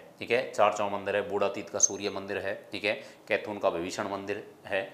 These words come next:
ठीक है, यहाँ। और इसके अलावा भदाणा माता मंदिर है, ये सब कहाँ पे हैं? कोटा में है। गेपरनाथ मंदिर है, कोटा में है। और इसके अलावा मथुरेश जी मंदिर है, कोटा में है। चार चौमा मंदिर कोटा में है, चूरू में नहीं है। तो इसका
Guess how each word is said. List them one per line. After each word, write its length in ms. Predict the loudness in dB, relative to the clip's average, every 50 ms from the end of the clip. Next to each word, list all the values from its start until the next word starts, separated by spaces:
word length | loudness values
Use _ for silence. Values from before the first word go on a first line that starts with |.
| -16 -20 -20 -14 -10
ठीक 100 | -4 0
है, 320 | 0 0 0 -2 -8 -14 -8 -2
यहाँ। 460 | -2 0 0 0 -2 -4 -6 -10 -18 -20 -20 -20 -20 -14 -4 0
और 420 | 2 4 4 2 0 -4 -10 -14 -18 -20 -20 -20 -20 -20 -20 -20 -20 -20 -20 -20 -20 -20 -20 -20 -20 -20 -20 -20 -20 -20 -18 -8 -2
इसके 220 | -2 0 2 2 4
अलावा 300 | 4 4 4 4 2 2 0 -4 -6 -2 0
भदाणा 300 | 2 4 4 4 4 4
माता 260 | 2 0 0 0 -2
मंदिर 280 | -2 -4 -6 -6 -8 -8
है, 240 | -8 -10 -10 -12 -14 -10
ये 100 | -8 -8
सब 200 | -4 -4 -4 -2
कहाँ 120 | -2 -2 0 0
पे 80 | -2
हैं? 200 | -2 -4 -8 -8
कोटा 280 | -8 -6 -2 0 0 0
में 100 | 0 -2 -8
है। 140 | -8 -6
गेपरनाथ 500 | -2 -2 -2 -2 -2 -4 -4 -4 -4 -4
मंदिर 260 | -6 -10 -8 -8 -10 -10
है, 100 | -10 -10
कोटा 320 | -8 -8 -6 -4 -4 -4
में 120 | -4 -6 -10
है। 120 | -10 -12 -18 -20 -20 -20 -20 -20 -20 -20 -20 -20 -16 -6 0
और 360 | 2 2 2 2 0 -4 -8 -16 -20 -20 -20 -20 -20 -20 -20 -12 -8 -6
इसके 200 | -4 -2 0 2
अलावा 240 | 4 4 4 4
मथुरेश 440 | 2 0 -4 -4 -2 0 0 0 0
जी 80 | -2 -6
मंदिर 280 | -8 -8 -8 -6 -6
है, 120 | -6 -6 -8 -10 -6 -4
कोटा 240 | -4 0 0 0 0
में 120 | 0 -6
है। 160 | -8 -10 -12 -14 -18 -20 -20 -20 -20 -20 -2 8
चार 180 | 10 10 10
चौमा 240 | 10 6 0 0 -2
मंदिर 220 | -4 -6 -8 -10 -8
कोटा 300 | -6 -8 -4 -4 -4 -6
में 120 | -6 -8
है, 60 | -14 -12
चूरू 320 | -8 -4 -2 -2 -2 -2
में 120 | -6 -10
नहीं 120 | -12 -14 -16
है। 200 | -16 -18 -20 -18 -14 -10
तो 60 | -6
इसका 200 | -6 -2 0 0